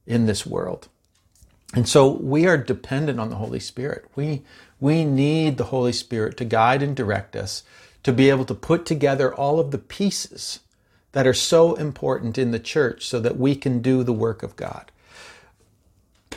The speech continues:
You know, when I, uh, have a meeting, and when, when we come to the end of that meeting, I want to know that the Holy Spirit has worked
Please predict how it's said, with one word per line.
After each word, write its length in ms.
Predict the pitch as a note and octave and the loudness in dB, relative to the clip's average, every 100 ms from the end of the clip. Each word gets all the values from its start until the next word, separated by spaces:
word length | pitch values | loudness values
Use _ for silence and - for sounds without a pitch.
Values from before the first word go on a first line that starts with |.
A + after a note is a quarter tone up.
| - - | -10 0
You 100 | D3+ | 4
know, 120 | D3+ | 6
when 180 | D#3 D#3+ | 4 4
I, 440 | D#3+ E3 D#3 - - | 2 2 0 -4 -8
uh, 180 | C3+ C3+ | -4 -2
have 240 | D#3 D3+ | 2 2
a 60 | C#3 | 4
meeting, 500 | B2 C3 G#2+ A#2 A2+ _ _ _ _ _ _ _ _ _ _ _ | 2 2 -2 -6 -16 _ _ _ _ _ _ _ _ _ _ _
and 360 | B2 A#2+ A#2+ C3 _ - | 2 2 2 -4 _ -4
when, 480 | B2+ B2+ B2+ B2+ - - | 2 4 4 0 -6 -4
when 260 | A#2 B2 | 0 2
we 240 | C#3 D3 C#3+ | 4 4 0
come 340 | - D3+ D3+ | 0 0 0
to 120 | - | -2
the 180 | B2 B2 | -2 0
end 240 | B2 D3 | -2 0
of 120 | C#3 A#2+ | -2 -2
that 220 | A#2 B2 | -2 -2
meeting, 600 | A#2+ A#2+ A2 G#2 C3 C3 _ _ _ _ _ _ _ _ | -2 -2 -4 -6 -8 -14 _ _ _ _ _ _ _ _
I 220 | B2 C3 | 4 6
want 340 | D#3 D3 C#3+ - | 4 2 -2 -2
to 100 | B2+ | -2
know 400 | A#2 C3+ A#2 A2 | 0 0 0 0
that 200 | A2+ - | -2 -4
the 80 | G2 | 0
Holy 300 | B2+ C3 B2 | 2 4 2
Spirit 580 | - C#3 A#2 G#2 - - | -2 -4 -2 -2 -4 -8
has 420 | A2+ G#2+ G2+ - - _ _ _ _ _ - | -6 -6 -6 -10 -16 _ _ _ _ _ -2
worked 380 | A#2+ B2+ - | 4 4 2